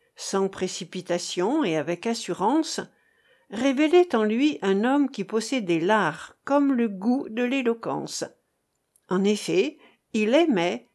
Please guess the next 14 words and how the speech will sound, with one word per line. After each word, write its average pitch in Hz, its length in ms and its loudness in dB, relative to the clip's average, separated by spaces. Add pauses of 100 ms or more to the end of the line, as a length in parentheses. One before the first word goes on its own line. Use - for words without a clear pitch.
et 277 120 0
savait 196 640 2
parler. 156 540 -8 (840)
Mais, 254 460 0
comme 185 240 0
un 220 180 4
homme 226 240 2
chez 208 220 -4
qui 196 180 -2
l'expérience 226 760 0
a 175 60 0
détruit 254 460 -4
la 208 140 0
vanité, 185 760 0